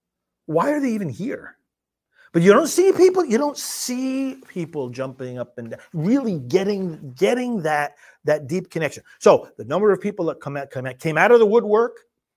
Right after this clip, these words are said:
uh, to vote, to vote for him, uh, and, and, and the way that people are able to celebrate, it's a celebration. It's not just a reminder of the accomplishments, the historic accomplishments, but a celebration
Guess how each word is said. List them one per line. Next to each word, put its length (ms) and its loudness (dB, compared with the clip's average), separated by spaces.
uh, 220 -4
to 160 -12
vote, 320 2
to 80 -10
vote 240 -2
for 100 -12
him, 200 -12
uh, 320 4
and, 200 -6
and, 200 -8
and 180 -8
the 80 -2
way 280 -4
that 200 -10
people 440 -6
are 220 -8
able 420 -10
to 460 -6
celebrate, 840 0
it's 100 -8
a 80 -4
celebration. 640 -2
It's 160 -8
not 180 0
just 160 -4
a 80 -2
reminder 640 -2
of 180 -8
the 100 -4
accomplishments, 720 -10
the 100 -12
historic 520 -6
accomplishments, 580 -20
but 100 2
a 80 0
celebration 1040 0